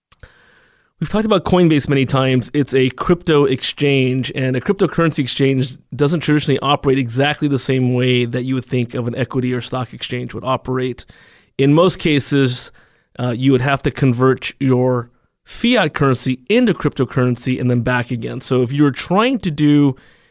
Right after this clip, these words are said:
a crypto to crypto, so say Bitcoin to Ethereum conversion, you would first have to transfer that back into money first.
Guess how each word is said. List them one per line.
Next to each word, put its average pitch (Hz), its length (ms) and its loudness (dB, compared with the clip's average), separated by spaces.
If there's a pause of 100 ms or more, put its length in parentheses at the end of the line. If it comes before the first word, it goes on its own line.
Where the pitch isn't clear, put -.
(120)
a 127 180 0
crypto 175 460 0
to 131 80 4
crypto, 139 340 0
so 117 160 -4
say 131 160 0
Bitcoin 143 560 0
to 135 120 -4
Ethereum 139 380 0
conversion, 127 640 0 (340)
you 156 80 2
would 156 80 4
first - 240 0
have 180 100 0
to 143 80 -4
transfer 151 380 0
that 123 180 -2
back 135 320 -2
into 127 240 -4
money 131 380 0
first. - 500 -6